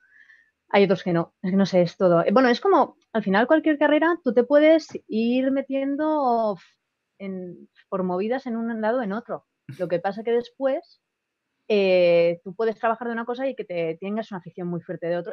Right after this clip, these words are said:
y, y, y que incluso remotamente no esté conectado con lo que es,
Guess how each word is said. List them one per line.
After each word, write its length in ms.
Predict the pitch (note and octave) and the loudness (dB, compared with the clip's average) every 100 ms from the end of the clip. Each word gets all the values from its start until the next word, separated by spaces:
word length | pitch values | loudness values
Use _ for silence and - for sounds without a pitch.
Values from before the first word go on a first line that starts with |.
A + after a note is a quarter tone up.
| - | -14
y, 460 | G#3+ - F#3 E3+ _ - | -18 -12 -12 -12 _ -10
y, 160 | G#3+ | -6
y 40 | G#3 | -4
que 80 | G3+ | -4
incluso 540 | F#3+ B3 C#4+ G4 E4+ _ _ | -6 -6 -8 -8 -10 _ _
remotamente 600 | G#3 G#3+ A3+ C4+ E4 E4+ | -6 -4 -4 -4 -4 -4
no 60 | F4 | -6
esté 200 | C#4+ A#3 | -8 -12
conectado 460 | G3 F3 F#3 F3 E3 | -10 -8 -6 -6 -8
con 200 | F3 E3 | -10 -10
lo 80 | |
que 180 | E3+ E3 | -10 -12
es, 160 | E3 | -12